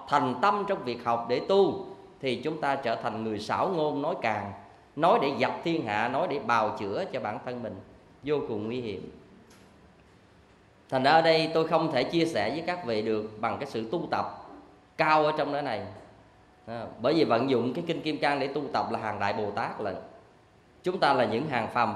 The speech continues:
phu trên con đường tu tập. Ừ. Tôi chỉ bước vào trong cái biển tuệ của Bát Nhã bằng con đường là văn tự Bát Nhã mà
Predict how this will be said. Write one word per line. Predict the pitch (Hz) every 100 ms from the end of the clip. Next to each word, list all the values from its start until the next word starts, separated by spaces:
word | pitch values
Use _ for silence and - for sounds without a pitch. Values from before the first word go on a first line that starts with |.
| -
phu | 180 165
trên | 151 135
con | 135
đường | 120 104
tu | 117 117
tập. | 110 92 - - - _ _ _ _ _ _ _ _ _
Ừ. | 104 107 101 - - -
Tôi | 147 117
chỉ | 135 160 185
bước | 240 -
vào | 147 131 117 -
trong | 156 151
cái | 180 160
biển | 117 127 180
tuệ | 123 107 113 131 - - - - - -
của | 110
Bát | 160 214 131
Nhã | 117 101 120 233 359 - - - _ _ _
bằng | - 123 110
con | 156 147
đường | 135 120 110
là | 113 107 98 98 - - - _ _ _ _ _ _ _ _ _ _ _ _ _ _ -
văn | 135 135
tự | 107
Bát | 113 147 120
Nhã | 104
mà | 135